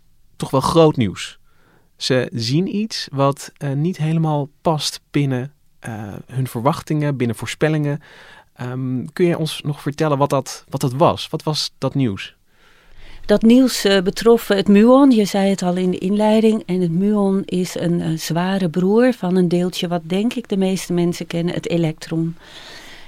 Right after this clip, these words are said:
Speaker 2: Eh, als je denkt aan de, aan de materie om ons heen, hè, de tafel die je beschreef, de ster-, eh, sterren, eh, wij zelf,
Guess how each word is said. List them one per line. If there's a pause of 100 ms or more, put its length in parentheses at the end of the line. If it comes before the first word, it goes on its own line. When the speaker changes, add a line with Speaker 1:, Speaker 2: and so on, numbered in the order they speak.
Speaker 2:
Eh,
als
je
denkt
aan
de,
aan
de
materie
om
ons
heen,
hè,
de
tafel
die
je
beschreef,
de
ster-,
eh,
sterren,
eh, (520)
wij
zelf,